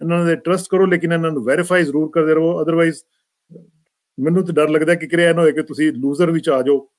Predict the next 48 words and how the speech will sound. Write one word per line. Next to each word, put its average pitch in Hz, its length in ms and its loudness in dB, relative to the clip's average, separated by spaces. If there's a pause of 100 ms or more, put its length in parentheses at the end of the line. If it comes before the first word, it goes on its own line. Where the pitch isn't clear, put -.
(260)
ਕਿਉਂਕਿ, 160 500 0
ਅ, 143 340 -6
ਜਿਹੜੀ 160 320 -2
ਕਮਿਊਨਿਟੀ 170 380 -8
ਨਾਲ 160 120 -2
ਤੁਸੀਂ 151 200 -10
ਡੀਲ 147 220 0
ਕਰ 175 160 2
ਰਹੇ 143 120 2
ਹੋ, 147 120 2 (500)
ਇਹਨਾਂ 160 160 -2
ਨੇ 156 80 0
ਅੱਗੇ 151 180 0
ਵੀ 165 80 4
ਤੁਹਾਡੇ 139 240 0
ਨਾਲ 135 100 -2
ਕੋਈ 143 140 -4
ਅੱਛਾ 143 200 -4
ਨਹੀਂ 143 140 -4
ਕੀਤਾ। 123 340 -6 (360)
ਔਰ 135 60 -2
ਜਿਸ 143 140 -2
ਤਰ੍ਹਾਂ 139 160 0
ਹੁਣ 151 200 2
ਕਰ 175 180 4
ਰਹੇ 147 120 6
ਨੇ, 151 120 0
ਇਹ 156 260 -4
ਤੇ 160 120 -2
ਬਹੁਤ 143 360 0
ਹੀ 185 100 0
ਖਤਰਨਾਕ 135 540 -2
ਹੈ। 151 60 2
ਔਰ 151 200 4
ਅਗਰ 139 180 -4
ਜਿਸ 135 120 -12
ਤਰ੍ਹਾਂ, 151 180 0
ਅ, - 640 -4
ਕਿਰਪਾਲ 151 360 0
ਭਾ-, 165 200 -4
ਭਾਜੀ 143 240 0
ਨੇ 147 100 -4
ਕਿਹਾ 147 180 2
ਕਿ 143 400 0 (100)
ਕੇਓਸ 214 380 4
ਹੋ 143 100 4
ਸਕਦਾ 120 300 -2
ਹੈ, 123 40 0